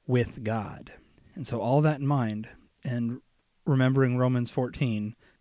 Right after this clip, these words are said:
we just have to ask ourselves, what is it that we live for? And what is it that we're willing to die for? Is our ultimate goal, is our highest desire, is our greatest priority God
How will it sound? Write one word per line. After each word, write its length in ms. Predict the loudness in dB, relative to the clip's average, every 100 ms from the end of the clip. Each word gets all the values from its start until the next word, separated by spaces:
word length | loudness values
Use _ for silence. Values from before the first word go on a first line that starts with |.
| _ -4
we 100 | -2
just 120 | 0
have 120 | -2
to 100 | 0
ask 280 | 2 2 2
ourselves, 520 | -4 -6 -10 -10 -10 -12 -10
what 320 | 2 4 4 2
is 220 | 2 2
it 320 | 2 -2 -8 -18 _
that 160 | -4 -2
we 120 | 0
live 280 | 0 0 0
for? 420 | -2 -12 -12 -16 _ _ _ _
And 160 | -2 6
what 140 | 8
is 120 | 8
it 120 | 6 4
that 100 | 2
we're 100 | 2
willing 360 | 2 2 2
to 100 | 6
die 260 | 6 6 2
for? 380 | -6 -12 -12 -14 _ _ _ _ _ _ _ _ -4
Is 160 | 0 2
our 240 | 2 0
ultimate 440 | 4 4 6 2 4
goal, 260 | 4 4
is 140 | 0 -2
our 140 | -2
highest 640 | -2 -4 -2 0 0 -2 -2
desire, 640 | -2 -2 -4 -6 -10 -14 _ _ -20 -8
is 120 | -2
our 140 | 0 0
greatest 500 | 0 4 6 4 2
priority 800 | 0 2 2 4 4 2 0 -6 _ _ _ -4
God 520 | -2 0 0 0